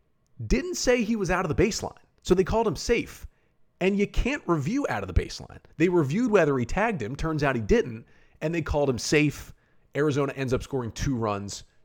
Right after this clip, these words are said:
to tie the game, completely changed the inning. Now, it was a nice job by the O's to get out of it and keep it tied at four, but you're thinking, "Oh boy, what is going on? They're gonna lose this game."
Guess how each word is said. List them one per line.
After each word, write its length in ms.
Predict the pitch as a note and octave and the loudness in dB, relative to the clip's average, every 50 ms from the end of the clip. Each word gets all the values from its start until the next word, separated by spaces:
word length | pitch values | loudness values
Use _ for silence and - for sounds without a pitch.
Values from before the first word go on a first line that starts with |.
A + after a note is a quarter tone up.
| _ - | _ -10
to 140 | - B2 A2+ | -8 -8 -6
tie 260 | - - - G#2+ G#2+ | -4 -4 -4 -2 -2
the 100 | G2 G#2 | -2 -2
game, 280 | F#2+ G#2+ G#2 G2+ G#2 | -2 -2 -2 -2 -4
completely 600 | G2+ - A2+ G#2 - - - C#3+ D3 D3+ D3+ C3 | -4 -6 -6 -2 0 0 0 0 -2 -4 -6 -8
changed 360 | G#2 - A#2+ A2+ G#2+ F#2 - - | -6 -6 -6 -6 -6 -8 -8 -8
the 100 | F#2 E2+ | -8 -8
inning. 160 | - - _ _ _ _ _ _ - - _ _ _ _ _ _ _ _ _ _ _ _ - | -10 -14 _ _ _ _ _ _ -20 -20 _ _ _ _ _ _ _ _ _ _ _ _ -4
Now, 80 | C3 C3+ | -2 0
it 20 | |
was 100 | C#3+ C#3 | 2 2
a 40 | C#3+ | 2
nice 160 | F3+ F#3 - | 2 2 4
job 160 | - E3+ D3 | 4 6 6
by 80 | C3 C#3 | 6 4
the 100 | C3 C3+ | 4 4
O's 140 | B2+ A#2+ - | 0 0 -2
to 60 | A#2 | -6
get 160 | G#2 G#2 - - | -10 -10 -8 -4
out 160 | - C#3+ E3+ F#3 | 0 2 2 2
of 120 | D3 C#3+ | 2 2
it 80 | C#3+ B2 | 0 -2
and 80 | A2 | -2
keep 180 | - - F#2+ - | -6 -6 -6 -4
it 80 | - | -2
tied 240 | - - A#2 A2 G2+ | -2 -2 -2 -2 -4
at 60 | G2 | -6
four, 280 | - - F#3+ G3 F#3+ F3 | -6 -4 0 2 2 2
but 80 | D3 C3+ | 2 -2
you're 80 | G#2 | -4
thinking, 220 | - A#2 F#2+ F#2 F2 | -4 -8 -8 -6 -2
"Oh 180 | G2+ A#2+ A#2 | 2 2 2
boy, 240 | G2+ F#2+ G2 F#2+ F#2 | 4 2 0 0 0
what 220 | F#2 F#2 G#2 A2 | 0 0 0 0
is 80 | A2 F#2 | 0 0
going 220 | - G#2+ G2 F#2+ | -2 -2 -2 -2
on? 180 | F#2 F2+ F2+ F2+ | -4 -4 -6 -6
They're 100 | F2+ F2+ | -6 -6
gonna 120 | F#2+ F#2 | -6 -4
lose 200 | F2 F#2 F2+ E2+ | -4 -4 -6 -6
this 140 | F2+ F2 - | -8 -12 -14
game." 260 | - - - - - | -16 -18 -20 -20 -20